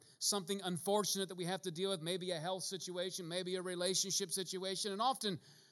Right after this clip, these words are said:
we will say the expression, "Well, that's my cross I have to bear." We mischaracterize that. What Jesus said there,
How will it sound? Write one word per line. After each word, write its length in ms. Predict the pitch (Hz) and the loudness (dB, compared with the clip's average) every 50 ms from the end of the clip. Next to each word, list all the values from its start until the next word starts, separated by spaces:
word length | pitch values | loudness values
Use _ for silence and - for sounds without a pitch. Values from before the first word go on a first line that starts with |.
| _ _ | _ _
we 120 | - 226 240 | 2 2 4
will 140 | 220 214 | 6 6
say 300 | 202 - - 240 247 254 | 6 6 6 6 6 6
the 100 | 240 214 | 4 2
expression, 600 | 196 160 - - - - 226 214 202 165 - 175 165 | 0 2 0 0 2 4 4 6 6 4 0 0 0
"Well, 240 | 170 196 220 214 208 | 2 4 4 4 4
that's 200 | 202 175 - 175 | 2 0 0 -2
my 160 | 180 180 175 | -2 -2 -2
cross 560 | - - 180 202 214 226 240 262 247 - - | -4 -2 2 4 6 6 6 6 4 4 4
I 180 | 214 208 196 175 | 4 2 0 0
have 380 | 175 202 214 214 208 185 - - | 0 0 0 0 -2 -4 -6 -8
to 120 | 185 185 | -8 -6
bear." 440 | 160 170 160 151 127 107 - - - - _ _ _ _ _ _ _ _ _ _ _ _ _ _ _ _ _ _ _ _ _ _ _ _ _ _ _ _ _ _ _ - - _ - | -4 -4 -4 -2 -4 -6 -8 -14 -20 -20 _ _ _ _ _ _ _ _ _ _ _ _ _ _ _ _ _ _ _ _ _ _ _ _ _ _ _ _ _ _ _ -20 -18 _ -4
We 100 | 156 175 | -2 0
mischaracterize 840 | 185 202 190 - - 190 180 165 156 - 143 123 120 113 113 104 101 | 2 2 2 2 0 0 0 0 0 -2 -4 -6 -6 -6 -6 -8 -10
that. 280 | 110 113 131 151 147 - _ _ _ _ _ _ _ _ _ _ _ _ _ _ _ _ _ _ _ _ _ _ _ _ _ _ _ _ _ _ _ | -12 -12 -14 -16 -18 -20 _ _ _ _ _ _ _ _ _ _ _ _ _ _ _ _ _ _ _ _ _ _ _ _ _ _ _ _ _ _ _
What 200 | 151 190 214 202 | 0 0 0 2
Jesus 500 | 139 160 208 247 247 180 202 208 - - | 2 2 2 2 2 0 0 2 4 4
said 260 | - 202 190 156 135 | 4 4 2 0 2
there, 500 | 165 190 202 208 214 220 220 214 196 170 | 2 4 4 6 4 4 2 0 -4 -8